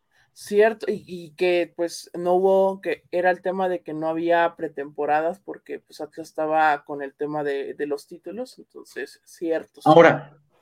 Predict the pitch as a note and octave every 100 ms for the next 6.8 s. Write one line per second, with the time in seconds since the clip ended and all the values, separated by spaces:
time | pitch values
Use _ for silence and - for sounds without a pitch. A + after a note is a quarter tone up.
0 | _ - F#3 A3+ A#3+ D4 B3 F#3+ - C#3+
1 | D3 C#3+ C#3 D3 D3 C#3 B2+ C3 D3+ D#3
2 | E3+ C3+ - D#3 F3 E3+ D#3+ D#3+ E3+ -
3 | C#3 D3 D3+ F3+ E3 C#3 C3 A2+ A2+ A2+
4 | G2+ A#2 D#3+ - - B2+ C3+ G2+ - _
5 | - - - - - - D3+ E3+ E3+ F#3+
6 | C#3 F#2+ - - - B2 D#3+ C#3